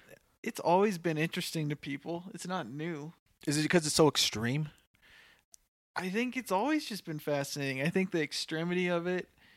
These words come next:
Speaker 1: I think, I mean, same reason we like magic, you know, it's like
Speaker 2: <laughs> Nobody likes magic.
Speaker 1: <laughs> Good point.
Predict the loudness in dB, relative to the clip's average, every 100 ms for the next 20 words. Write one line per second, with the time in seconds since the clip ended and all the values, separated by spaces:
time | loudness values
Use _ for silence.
0 | -20 _ _ 0 2 0 -2 -14 _ _
1 | -8 -4 -2 -2 -6 -10 -8 -2 2 2
2 | 2 2 4 4 2 0 -2 -2 -6 -12
3 | -10 -6 -4 -4 -6 -6 -4 -2 0 0
4 | 0 12 12 12 8 8 4 2 2 6
5 | 6 6 4 4 2 2 -2 -10 -8 -8
6 | -8 -8 -4 -2 -4 -6 -8 -8 -10 -12
7 | -12